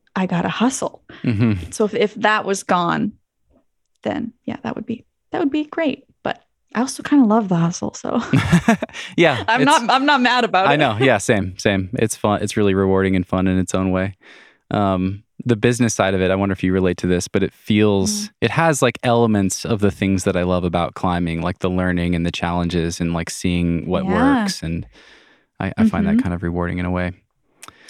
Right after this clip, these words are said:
Speaker 1: I find it rewarding that it's, it's the type of thing that, for the most part, the effort that you put in is directly related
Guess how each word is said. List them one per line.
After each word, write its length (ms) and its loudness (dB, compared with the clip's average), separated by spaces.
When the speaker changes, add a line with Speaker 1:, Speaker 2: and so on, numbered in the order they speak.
Speaker 1:
I 100 2
find 280 2
it 80 0
rewarding 500 0
that 120 -2
it's, 280 -8
it's 160 -6
the 100 -6
type 240 0
of 120 -2
thing 320 0
that, 280 -2
for 180 0
the 120 0
most 580 0
part, 460 -2
the 300 -2
effort 500 0
that 160 0
you 140 0
put 300 -2
in 260 0
is 160 0
directly 600 -2
related 680 -2